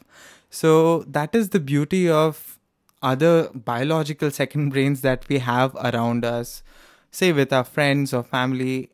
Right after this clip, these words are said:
anyone, whoever we share a part of our personality with, that is your second, third, fourth brain.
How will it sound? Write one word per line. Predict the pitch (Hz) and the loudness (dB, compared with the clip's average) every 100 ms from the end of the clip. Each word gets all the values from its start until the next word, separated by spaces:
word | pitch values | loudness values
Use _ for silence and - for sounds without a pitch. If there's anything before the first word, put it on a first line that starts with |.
| - | -4
anyone, | 139 165 151 123 123 131 | 0 0 2 0 -2 -4
whoever | 139 156 175 208 | 0 0 2 0
we | 190 | -2
share | 185 - 147 139 151 160 147 | -4 -2 0 4 4 2 -2
a | 139 | -4
part | - 135 143 | 2 4 4
of | 147 143 | 2 0
our | 135 | 0
personality | 127 - 135 123 127 123 131 | -2 -4 -4 -2 -2 -2 -2
with, | 127 127 _ _ _ _ _ _ _ - | -2 -6 _ _ _ _ _ _ _ -14
that | 131 156 196 - _ | -8 -8 -8 -12 _
is | 156 202 185 | 0 0 2
your | 180 | 0
second, | 165 139 147 143 143 | 2 0 0 -2 -2
third, | 135 135 | -2 -2
fourth | - 135 127 - | -4 -6 -6 -8
brain. | - 117 117 113 | -10 -8 -6 -8